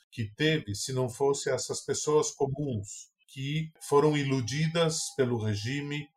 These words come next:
em troca de propagandas e que, de certa forma, deixaram de ser críticas em relação aos seus próprios atos.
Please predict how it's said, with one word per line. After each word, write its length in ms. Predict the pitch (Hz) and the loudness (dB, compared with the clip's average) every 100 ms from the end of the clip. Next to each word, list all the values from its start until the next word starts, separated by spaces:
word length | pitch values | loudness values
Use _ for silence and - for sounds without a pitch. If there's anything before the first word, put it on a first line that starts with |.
| _ | _
em 160 | 120 107 | -6 0
troca 400 | - 131 - 127 | 2 2 2 -4
de 120 | 117 | -4
propagandas 1000 | 120 117 123 107 113 135 143 156 156 - _ _ _ | -4 -2 -2 0 0 0 6 6 6 2 _ _ _
e 100 | 143 | -14
que, 180 | - 165 | -12 -12
de 140 | 156 156 | -6 0
certa 420 | - 147 147 120 | 4 4 2 -2
forma, 380 | - 151 147 131 | 0 0 0 -2
deixaram 640 | 139 139 - 151 165 165 | -2 -2 0 2 2 0
de 100 | 147 | -4
ser 280 | - 156 156 | -2 -4 -2
críticas 1080 | - 185 175 - 101 95 82 - - - - | -4 -2 -4 -8 -8 -8 -6 -6 -8 -10 -12
em 160 | 139 131 | -4 0
relação 480 | 127 127 127 147 147 | 2 2 2 0 0
aos 200 | 139 - | -2 0
seus 200 | 139 - | -2 0
próprios 520 | - 135 - 135 113 | 2 2 0 -2 0
atos. 680 | 98 92 - - - - | 0 -2 -8 -16 -14 -14